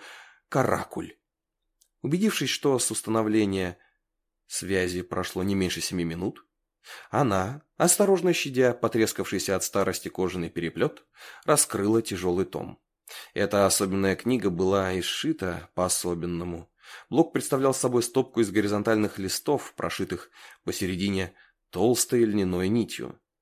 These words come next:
Почти у всех листов, за исключением последней дюжины или около того, правая половина была аккуратно срезана, оставив пеньки шириной с палец.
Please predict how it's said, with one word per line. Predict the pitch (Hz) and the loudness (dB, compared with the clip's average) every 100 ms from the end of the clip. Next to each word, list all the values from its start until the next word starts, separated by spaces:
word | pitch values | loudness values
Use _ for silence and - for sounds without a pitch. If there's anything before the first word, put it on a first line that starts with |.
| _ - - - | _ -20 -10 -4
Почти | 90 - 101 | -2 -2 -2
у | 90 | 0
всех | - - 110 82 - | 0 2 2 2 -2
листов, | 87 - - 127 | -4 -2 0 0
за | 92 | 0
исключением | 90 90 87 98 95 85 | -2 -4 -4 -2 0 -2
последней | 90 - 95 90 85 | -2 -2 -2 -2 -2
дюжины | 98 95 92 90 | -2 -2 0 0
или | 87 | 0
около | 90 87 82 | 0 0 -2
того, | 92 120 147 - - - | 0 0 -2 -6 -20 -6
правая | 175 185 175 | 2 6 6
половина | 151 139 139 135 | 6 4 4 2
была | 113 113 113 - - - | 4 2 0 -4 -16 -2
аккуратно | 92 92 87 85 98 131 117 110 | 0 0 0 4 6 6 4 0
срезана, | - 117 139 95 87 85 | 0 2 4 2 2 -2
оставив | 85 92 92 87 - _ - _ _ | -2 0 0 -2 -6 _ -20 _ _
пеньки | 95 92 90 - 160 156 | -2 -2 -2 0 -2 -2
шириной | - 95 87 87 98 | -6 -4 -2 -2 -2
с | - | -4
палец. | - - - - - - - | -6 -10 -10 -12 -18 -18 -18